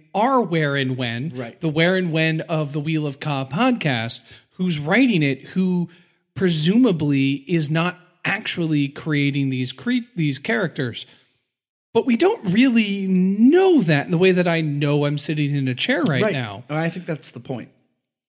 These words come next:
Speaker 1: I mean, it is an interesting thought to think when you write a story and you are creating characters and you say the best thing he does is he creates a character.
Speaker 2: Mm-hmm.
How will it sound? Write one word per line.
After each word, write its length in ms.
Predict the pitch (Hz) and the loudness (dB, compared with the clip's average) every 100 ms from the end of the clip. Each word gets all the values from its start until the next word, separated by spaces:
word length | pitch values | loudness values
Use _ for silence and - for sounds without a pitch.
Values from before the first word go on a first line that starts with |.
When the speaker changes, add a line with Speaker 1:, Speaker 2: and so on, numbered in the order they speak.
| _ - - | _ -18 -6
Speaker 1:
I 80 | 165 | -2
mean, 300 | 202 185 180 | 0 -2 -2
it 180 | 196 208 | -4 -4
is 460 | 208 208 190 - - _ _ _ - | -2 2 2 0 -10 _ _ _ -6
an 100 | 175 170 | -6 -2
interesting 500 | 214 233 269 - 202 | 0 0 0 -4 -4
thought 280 | 180 156 147 | -2 -2 -2
to 100 | 147 | -8
think 380 | - 147 127 - _ _ _ _ _ - | -4 -2 -2 -6 _ _ _ _ _ -4
when 280 | 165 208 233 | 0 2 2
you 160 | 233 | 0
write 260 | 196 175 175 | 0 2 2
a 80 | 170 | 0
story 720 | - - 139 131 123 117 120 _ _ _ _ _ _ _ - | -4 -4 -2 -2 -2 -6 -10 _ _ _ _ _ _ _ -4
and 160 | 160 | 0
you 120 | 160 170 | 2 0
are 80 | |
creating 380 | 156 - 156 156 | -2 -2 -2 -2
characters 520 | 147 135 131 139 135 | -4 -4 -4 -4 -4
and 100 | 139 | -2
you 160 | 165 226 | 0 2
say 240 | 220 185 | 2 0
the 160 | 151 143 | 0 -2
best 500 | - - 180 180 - | -4 -2 0 -2 -4
thing 200 | 170 175 | 0 2
he 200 | 151 151 | 2 2
does 440 | 135 127 113 117 | 0 -2 -4 -8
is 120 | 131 - | -10 -12
he 80 | |
creates 320 | 127 127 123 135 | -10 -8 -6 -8
a 60 | |
character. 540 | 120 110 107 110 104 | -10 -10 -10 -12 -14
Speaker 2:
Mm-hmm. 100 | 123 | -14